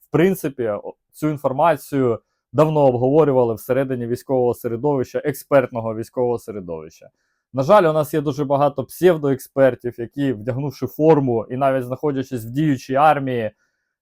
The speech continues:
не беруть участь в прямих бойових зіткненнях, а, як правило, сидять дуже далеко від лінії фронту або там в обладнаних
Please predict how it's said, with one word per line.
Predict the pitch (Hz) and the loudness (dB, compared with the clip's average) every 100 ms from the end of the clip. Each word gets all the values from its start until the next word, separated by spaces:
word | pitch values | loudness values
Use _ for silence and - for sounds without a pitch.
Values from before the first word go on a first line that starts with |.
| 185 | 4
не | 233 | 6
беруть | 220 202 196 - | 8 8 8 6
участь | 160 143 135 - | 0 0 -2 0
в | |
прямих | 139 151 151 | 0 2 2
бойових | 139 147 143 131 | 2 4 2 2
зіткненнях, | 170 214 202 143 135 120 | 0 0 -2 -6 -4 -2
а, | |
як | 131 127 | -2 0
правило, | 156 156 139 131 | 4 6 6 2
сидять | - 139 143 127 | 0 0 0 0
дуже | 151 139 135 | -2 -2 0
далеко | 135 143 135 127 | 2 2 2 -2
від | 127 | -2
лінії | 135 131 127 | -2 -2 -4
фронту | - 180 175 143 120 110 | -2 -2 -2 -2 -8 -6
або | - 123 143 131 | -4 0 2 2
там | 113 107 | 0 0
в | 127 | 0
обладнаних | 131 147 143 127 127 120 107 | 4 6 6 4 -4 -4 -6